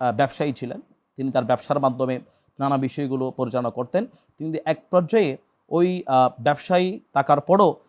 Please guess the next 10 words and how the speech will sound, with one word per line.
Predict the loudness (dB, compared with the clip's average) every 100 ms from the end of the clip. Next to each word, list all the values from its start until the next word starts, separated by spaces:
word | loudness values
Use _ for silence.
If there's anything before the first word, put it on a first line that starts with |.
| _ -4
উনি | -2 -2 4
আরবি, | 6 6 4 -2 -4 -6 0
ফার্সি | 2 0 -6 -6 -8 _
নানান | -4 2 2 2
বিষয় | 0 -4
নিয়ে | -4
ওনার | -6 -2
জ্ঞান | 0 0
অর্জন | -2 -6
ছিলেন। | -8 -6 -6